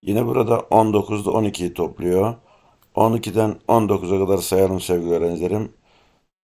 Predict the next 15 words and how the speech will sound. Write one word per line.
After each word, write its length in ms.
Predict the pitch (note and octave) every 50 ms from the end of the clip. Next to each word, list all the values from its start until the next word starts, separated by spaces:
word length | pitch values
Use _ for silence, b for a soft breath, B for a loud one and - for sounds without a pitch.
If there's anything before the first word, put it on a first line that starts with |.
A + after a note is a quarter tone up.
| _ _ _ _
On 140 | G#2 A2 G#2+
üç, 360 | G#2 G2+ G2+ - - - - _ _
on 220 | F#2+ F#2+ G2 G2
dört, 340 | G2 F#2+ F#2+ F#2+ - - - _ _
on 240 | - F2+ G2 G2 F#2
beş, 400 | F2+ F2+ F2+ F2 - - - - _
on 140 | - F#2+ G2
altı, 420 | F#2+ F#2 F2+ D#2+ - - C2 B1+ - - -
on 140 | F#2 G2
yedi, 360 | G2+ G2 F#2 E2+ D#2+ D2 C2+ -
on 260 | - - G2+ G2+ G2
sekiz 480 | F#2 - F2 F2 F2 A#2 B2+ B2+ -
ve 100 | G2 A2
on 320 | - - G#2 G2+ F#2 F2 D2+
dokuz. 440 | D2 - - - - - - -